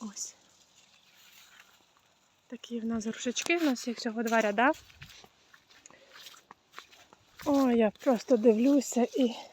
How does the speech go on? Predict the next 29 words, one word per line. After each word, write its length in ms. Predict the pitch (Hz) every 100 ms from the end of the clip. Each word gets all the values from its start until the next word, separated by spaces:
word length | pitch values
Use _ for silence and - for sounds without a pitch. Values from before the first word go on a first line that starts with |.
| _ _ _ _ _ _ _ - - - - _
балдею. 680 | 254 240 240 240 226 214 202 - 320
Є 220 | 240 247
трохи 300 | 247 - -
дрібної, 600 | 254 240 302 349 294 254 _ _ _ _ _ _
дуже 340 | 262 269 247 247
велика 500 | 220 233 220 220 214
загрузка 580 | 226 254 285 - -
на 120 | 226 208
неї. 420 | 208 190 190 180 - -
Звичайно, 520 | 214 214 254 254 240
вона 140 | 220
не 100 | 214
може 280 | 214 214 208
витягнути, 580 | 208 208 196 202 202 196 - - - _ - -
щоб 180 | 247 208
всі 240 | - 240
були 280 | 214 208 202
плоди 360 | - 214 285
однакові. 580 | 269 220 220 214 214 220 - - - - _ _ _ _ _ _ - - - - -
Але 480 | 269 285 330 339 311 - _ - -
піде 400 | 254 277 277 269
і 40 |
та, 240 | - 277 269
і 100 | 254
та 300 | - 262 233
на 140 | 226 226
ринку. 340 | 226 226 240
Дивіться, 360 | 247 254 - 254
який, 280 | 254 -